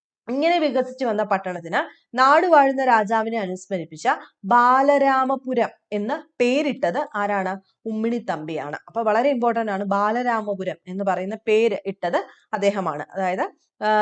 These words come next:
നെയ്ത്തുകാരെ കൂടി, ബാലരാമപുരം പട്ടം എന്നൊക്കെ കേട്ടില്ല, അപ്പൊ നെയ്ത്തുകാരെയൊക്കെ കൊണ്ടുവന്ന്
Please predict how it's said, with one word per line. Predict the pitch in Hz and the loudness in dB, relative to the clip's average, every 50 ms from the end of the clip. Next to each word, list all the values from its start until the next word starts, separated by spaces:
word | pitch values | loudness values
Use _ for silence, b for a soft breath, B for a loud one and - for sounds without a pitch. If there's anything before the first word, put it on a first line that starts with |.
| 214 214 | 2 2
നെയ്ത്തുകാരെ | 226 226 220 196 247 240 240 233 233 226 | 0 -2 -2 0 2 2 4 4 4 2
കൂടി, | 190 - - 208 208 202 147 | 0 0 0 0 0 0 -2
ബാലരാമപുരം | 180 202 208 208 202 202 208 220 214 214 214 220 226 226 220 | 0 2 2 2 2 2 0 -2 -2 -2 -2 -4 -4 -4 -4
പട്ടം | 220 202 208 220 | -4 -4 -4 -6
എന്നൊക്കെ | 220 220 208 220 202 | -6 -8 -8 -8 -8
കേട്ടില്ല, | 208 190 180 185 | -8 -8 -8 -10
അപ്പൊ | 180 190 226 233 226 | -10 -8 -8 -6 -6
നെയ്ത്തുകാരെയൊക്കെ | 226 226 226 226 - 254 247 240 240 240 240 214 220 220 220 | -6 -6 -6 -6 -4 -4 -2 0 0 0 -2 -4 -4 -6 -6
കൊണ്ടുവന്ന് | 208 196 202 208 214 | -4 -4 -4 -4 -4